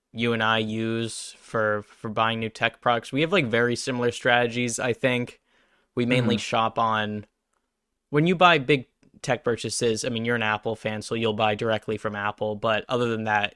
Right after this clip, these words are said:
Speaker 1: you're big on Amazon.
Speaker 2: Yeah, Apple, if it's an Apple product,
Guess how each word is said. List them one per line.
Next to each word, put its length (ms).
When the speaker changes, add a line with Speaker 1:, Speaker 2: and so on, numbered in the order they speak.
Speaker 1:
you're 220
big 240
on 120
Amazon. 640
Speaker 2:
Yeah, 380
Apple, 880
if 180
it's 140
an 160
Apple 280
product, 440